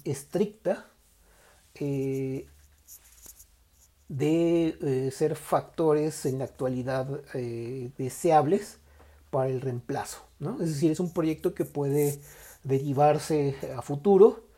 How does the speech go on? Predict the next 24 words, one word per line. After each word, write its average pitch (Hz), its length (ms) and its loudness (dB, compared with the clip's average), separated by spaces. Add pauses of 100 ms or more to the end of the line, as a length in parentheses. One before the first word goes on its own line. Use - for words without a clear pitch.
(420)
pero 151 420 2
que, 151 520 0
este, 127 840 -8
eh, 127 680 -6
como 131 240 -6
imaginario 165 680 -4
siempre 160 360 -4
está 151 220 -8
alrededor 135 580 -2
de 131 80 -4
los 120 200 -10
humanos. 113 400 -12
Es 139 60 -8
decir, 139 340 -6
¿qué 156 100 -4
haces 160 240 -6
con 147 180 -8
la 135 60 -6
gente 135 360 -8
que 135 140 -8
se 139 160 -10
queda 135 220 -6
en 139 100 -6
paro? 175 460 2